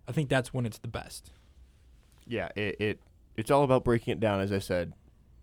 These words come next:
Speaker 2: something into simple terms. And that's what our weather symbols help us do. So there you go, Lucas. There's the answer to your question. You can send those in to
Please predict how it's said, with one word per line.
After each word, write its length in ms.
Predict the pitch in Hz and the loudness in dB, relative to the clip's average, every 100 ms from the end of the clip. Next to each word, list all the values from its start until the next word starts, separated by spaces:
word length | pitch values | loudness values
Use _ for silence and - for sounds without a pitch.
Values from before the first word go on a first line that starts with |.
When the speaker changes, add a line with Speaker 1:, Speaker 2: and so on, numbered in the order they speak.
| - - _ - | -20 -20 _ -20
Speaker 2:
something 380 | - 107 110 92 | -8 -6 -4 -6
into 160 | 95 | -6
simple 320 | 95 107 101 | -6 -6 -6
terms. 460 | - - 95 131 - - - - - _ _ _ _ | -10 -10 -12 -14 -18 -20 -20 -20 -20 _ _ _ _
And 100 | - | 0
that's 180 | 101 101 | 0 2
what 140 | 107 | 0
our 100 | 90 | 0
weather 300 | 90 98 98 | 0 2 2
symbols 380 | 92 - 101 104 | 0 -2 -4 -2
help 200 | - 101 | -2 -2
us 120 | 107 | -2
do. 160 | - 92 | -4 -4
So 120 | - | 0
there 100 | 135 | 2
you 60 | 143 | 4
go, 120 | 117 | 4
Lucas. 320 | 101 104 107 | 4 0 -2
There's 240 | - 131 131 | 0 0 2
the 160 | 127 | 2
answer 240 | 123 123 123 | 2 2 4
to 60 | |
your 100 | 110 | 4
question. 340 | 104 131 120 113 | 6 6 6 4
You 60 | |
can 100 | 110 | 0
send 220 | 101 120 113 | 2 4 6
those 220 | 110 107 | 6 6
in 120 | 107 | 0
to 220 | 107 107 | 2 0